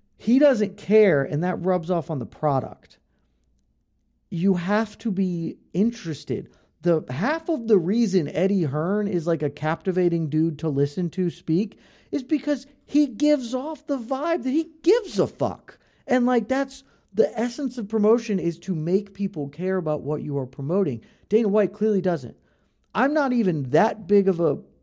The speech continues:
I don't even have that big of an issue with him saying stuff like, "If you don't like it, fuck you, don't watch it."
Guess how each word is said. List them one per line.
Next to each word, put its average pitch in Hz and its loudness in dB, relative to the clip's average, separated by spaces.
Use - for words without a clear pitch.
I 185 0
don't 294 -2
even 233 -4
have 175 -4
that 180 -4
big 190 0
of 175 -6
an 175 -2
issue 190 0
with 151 -2
him 156 -4
saying 170 -4
stuff 147 -4
like, 135 -4
"If - -14
you 156 0
don't 170 -2
like 185 0
it, 135 -6
fuck 147 -4
you, 143 0
don't - -4
watch 170 -2
it." - -8